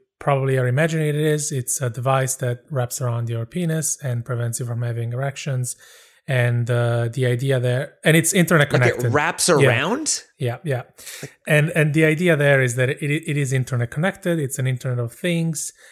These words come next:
Speaker 1: And, and the idea is that you
Speaker 2: Oh
Speaker 1: can
Speaker 2: my
Speaker 1: give control
Speaker 2: God.
Speaker 1: of your, you know, your penis to, uh, a lover on the other side of the world or someone who's, uh,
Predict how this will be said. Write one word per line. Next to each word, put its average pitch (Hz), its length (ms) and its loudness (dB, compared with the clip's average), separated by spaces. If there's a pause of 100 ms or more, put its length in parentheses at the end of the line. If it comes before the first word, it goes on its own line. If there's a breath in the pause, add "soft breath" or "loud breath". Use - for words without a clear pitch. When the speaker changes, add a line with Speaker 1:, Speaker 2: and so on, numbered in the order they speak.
(260 loud breath)
Speaker 1:
And, 135 320 -2
and 139 160 -2
the 139 100 0
idea 135 280 0
is 123 100 -2
that 123 80 0
you 123 80 -2
Speaker 2:
Oh 87 40 -6
Speaker 1:
can 123 100 -4
Speaker 2:
my 127 100 -2
Speaker 1:
give - 100 -10
control 123 320 -4
Speaker 2:
God. 123 60 -2
Speaker 1:
of 113 100 -6
your, 117 760 -4 (100)
you 165 100 -2
know, 123 220 -4
your 139 120 -6
penis 139 520 -4
to, 120 640 -4 (100)
uh, 127 340 -6
a 165 80 -4
lover 127 560 -2 (380 soft breath)
on 139 120 0
the 120 60 -2
other 123 140 -2
side 123 240 -2
of 123 80 -4
the 117 100 -4
world 117 500 -6
or 117 240 -6
someone 120 360 -6
who's, 117 240 -8
uh, 120 300 -8